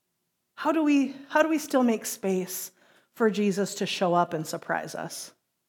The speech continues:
How can we make sure that we're not so entrenched in our theological and political and cultural viewpoints that we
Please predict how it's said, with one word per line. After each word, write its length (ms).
How 300
can 180
we 120
make 200
sure 220
that 120
we're 120
not 200
so 200
entrenched 720
in 120
our 100
theological 1120
and 140
political 680
and 160
cultural 540
viewpoints 840
that 160
we 360